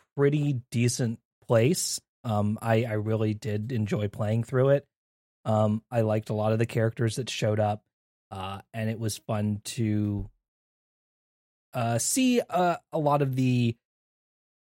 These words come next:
the recurring characters that they brought back. They did try to occasionally do some new things with them, or at least have them clash with other characters in interesting ways. In particular, I'm thinking of,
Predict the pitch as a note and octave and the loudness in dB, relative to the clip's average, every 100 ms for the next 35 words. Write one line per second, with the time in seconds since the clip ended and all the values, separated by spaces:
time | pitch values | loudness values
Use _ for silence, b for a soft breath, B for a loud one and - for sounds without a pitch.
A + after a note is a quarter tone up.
0 | _ _ _ _ - _ _ _ D#3+ D#3+ | _ _ _ _ -10 _ _ _ 4 4
1 | D#3 - C4 C4+ - - - E3 D#3 C3+ | 2 0 2 2 4 2 2 -2 0 0
2 | B2 C3+ C3+ - A#2+ B2 - B2+ A#2+ A2+ | 2 2 2 0 2 2 0 0 0 2
3 | C3+ C#3 - A#2 G#2+ A#2 - A2+ G#2+ A2 | 0 0 -4 0 0 0 0 0 2 0
4 | A#2+ - B2 A#2+ A#2+ A2 A2+ A2+ - G#2+ | -4 -2 0 2 2 0 0 -2 0 2
5 | A2 A2 A#2 A#2 B2+ C3 C#3+ C3+ C#3 C#3 | 2 2 2 2 2 0 2 2 0 2
6 | B2+ B2+ C#3+ E3 - - - - B2+ B2 | 2 2 0 0 0 -6 -10 0 2 4
7 | B2 A2 - A2+ A2 B2+ - B2+ A#2 A#2+ | 2 0 -2 -2 0 -2 0 0 0 0
8 | A#2+ C3 C3 B2 C3+ C#3+ C3+ C3+ - C#3 | 0 2 0 2 0 0 0 -2 -4 -2
9 | C3 C3 B2+ B2+ C#3+ C3+ - C3 C#3 C3 | 2 2 2 0 -2 -6 -12 -6 -4 0
10 | C3 - B2 - A#2+ A#2 A2 A2+ B2+ A2+ | -2 0 -2 2 4 6 4 2 0 0
11 | A2+ A#2 A2+ G#2+ G#2+ | 0 0 2 2 0